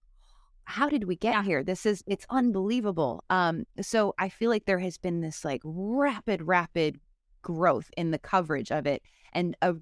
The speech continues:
Speaker 1: rapid growth in the appetite for it. Like, I mean, it's just, it's, it's a sport that's only,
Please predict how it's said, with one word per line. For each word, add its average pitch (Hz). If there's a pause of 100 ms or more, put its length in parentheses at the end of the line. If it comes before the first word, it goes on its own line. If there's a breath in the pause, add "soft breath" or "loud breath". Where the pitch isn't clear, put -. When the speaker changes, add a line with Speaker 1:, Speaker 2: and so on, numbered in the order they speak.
(160)
Speaker 1:
rapid 196
growth 196
in 160
the 156
appetite 151
for 151
it. -
Like, 170
I 156
mean, 180
it's 180
just, -
it's, -
it's -
a 190
sport 220
that's 170 (100)
only, 202